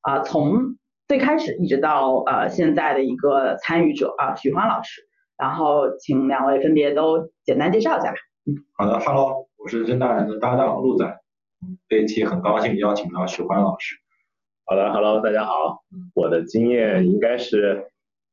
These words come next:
Speaker 3: 非常早之前就开始做导购这件事情了，所以今天我不知道大家听到的时候是不是大年三十啊？就大年三十在听一个有，特别有历史感的节目，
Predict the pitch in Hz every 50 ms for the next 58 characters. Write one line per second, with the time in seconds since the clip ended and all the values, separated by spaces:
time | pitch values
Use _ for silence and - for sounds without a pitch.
0 | _ _ _ _ - - 139 139 131 - 76 76 - 95 92 92 92 82 87 87
1 | 85 85 - 104 85 73 - - - 85 80 80 80 71 67 71 73 73 73 73
2 | 76 73 - - - 80 - - - - 60 - - - 85 78 76 76 87 90
3 | 90 90 87 87 87 87 - _ _ _ _ _ _ _ _ _ _ - 85 80
4 | - 90 87 80 80 - - 85 85 82 85 87 - 92 87 85 82 82 80 80
5 | - - 82 80 - 85 82 76 78 76 73 - 87 85 82 - - - 65 69
6 | 73 73 - - - _ _ _ _ _ 85 82 85 87 87 85 90 90 - 98
7 | 92 95 92 95 92 78 82 85 85 82 - - 90 85 85 82 85 85 78 73
8 | 69 65 64 62 - - - 117 107 92 90 87 - - 98 101 95 - - -
9 | - 73 65 - 71 - - - 69 76 80 76 71 -